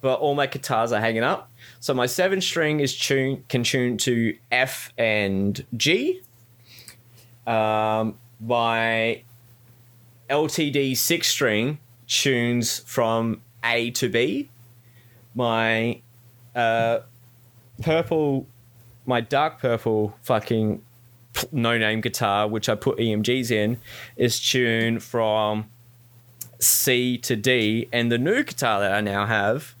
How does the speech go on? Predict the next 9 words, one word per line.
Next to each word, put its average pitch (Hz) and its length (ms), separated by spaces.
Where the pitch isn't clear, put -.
which 135 220
is 135 160
basically 156 540
like 110 280
a, 107 340
uh, 113 260
Fender 123 560
style, 107 480
gu-, 107 140